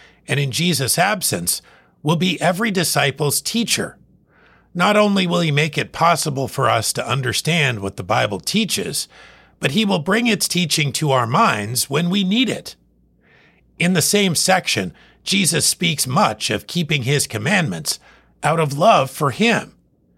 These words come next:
It is the Holy Spirit that empowers us to keep these commandments. He abides with us forever and makes a successful Christian life possible.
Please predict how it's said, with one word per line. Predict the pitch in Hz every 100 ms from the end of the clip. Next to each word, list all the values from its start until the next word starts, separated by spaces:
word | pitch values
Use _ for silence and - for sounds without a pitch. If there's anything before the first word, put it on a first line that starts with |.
| _ _ _ _
It | 208
is | 214 175
the | 170
Holy | 156 240 226 180
Spirit | - - 233 135 156
that | - 160
empowers | 151 127 196 220 139 113
us | 101 147 - - - -
to | 196
keep | 170 254 285 -
these | 120 101
commandments. | - 110 92 82 - - - - _ _ _ _ _ _
He | - 202
abides | 185 151 170 170 139
with | 147
us | 147 131 -
forever | 123 127 139 92 - _ _ _ -
and | 131
makes | 143 180 -
a | 156
successful | - 131 - 175 175 - 208 190
Christian | - 143 - 139 131
life | 165 113 90 - - - _ -
possible. | - 202 220 165 107 90 -